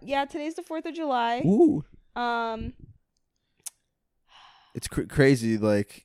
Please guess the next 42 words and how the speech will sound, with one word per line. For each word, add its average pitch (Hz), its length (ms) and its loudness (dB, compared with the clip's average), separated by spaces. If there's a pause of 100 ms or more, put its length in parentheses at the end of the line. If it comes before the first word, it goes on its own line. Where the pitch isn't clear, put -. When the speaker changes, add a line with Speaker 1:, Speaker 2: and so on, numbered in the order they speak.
Speaker 1:
That's 294 380 -16
Speaker 2:
I 131 100 4
didn't 220 160 4
even 170 180 2
put 165 160 6
that 127 160 4
together. 107 440 2
Like, 101 300 -2
honestly, 131 600 -2
when 123 240 4
we 156 160 10
first 143 280 10
started 123 240 6
the 104 60 0
podcast, 98 600 0 (500)
it 135 100 8
was 117 140 8
literally 135 360 8
like, 110 480 4 (420)
"Hey, 254 180 10
let's 170 140 10
just 135 140 0
do 120 200 8
it." 107 140 0 (360)
And 127 100 2
then 123 80 6
we 113 80 8
Speaker 1:
Yeah. 98 80 0
Speaker 2:
did 127 180 8
it, 113 240 4
and 120 140 0
then 120 120 4
it 117 100 2
just 113 220 0
so 123 180 6
happened 113 300 2
to 101 40 -6
be 107 80 2
the 101 60 -4
fourth 107 280 0
of 101 60 -4
July. 98 480 -2